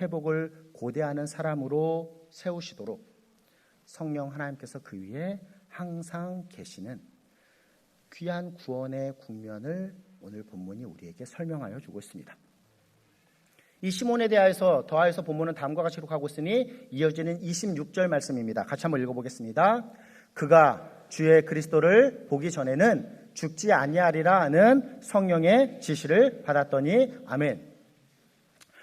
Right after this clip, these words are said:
성령이 그 위에 계시는 삶을 살아갔던 시몬에게 성령 하나님께서 귀한 지시, 예언을 주셨으니 죽기 전에 주의 그리스도를 보게 될 것이다라고 하는 예언을 시몬이 받게 됩니다.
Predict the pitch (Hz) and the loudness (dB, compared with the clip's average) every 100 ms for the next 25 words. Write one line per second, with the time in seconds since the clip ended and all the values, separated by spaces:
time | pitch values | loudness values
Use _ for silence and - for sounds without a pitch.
0 | - - 220 208 214 208 208 190 208 196 | -12 -2 2 2 2 2 2 6 6 6
1 | 185 202 202 202 196 190 220 190 190 196 | 2 0 2 2 2 4 6 6 4 2
2 | 196 233 220 208 151 147 214 175 - - | 0 -2 0 0 0 2 2 2 -2 -18
3 | - 226 220 214 214 208 196 196 196 - | -6 0 4 6 6 4 0 -2 -4 -2
4 | 175 185 185 165 156 196 147 151 180 185 | 2 2 0 -6 -4 -2 4 4 4 0
5 | 185 156 170 175 220 254 269 - - _ | 0 -2 0 4 8 8 6 -6 -20 _
6 | - - 156 147 147 180 226 262 - - | -18 -10 -4 2 4 4 4 2 -4 -20
7 | - - 131 143 147 123 127 - 120 196 | -16 -6 -2 0 -2 -6 -10 -4 0 2
8 | 269 - - - _ 107 107 123 180 190 | 2 -2 -18 -20 _ -14 -10 -8 -8 -8
9 | 185 - 190 185 175 160 147 151 170 170 | -12 -4 -4 -2 -4 -6 -6 -4 -6 -8
10 | 107 107 104 139 151 175 143 143 - 135 | -12 -10 -8 -10 -10 -12 -10 -10 -12 -16
11 | - - | -16 -20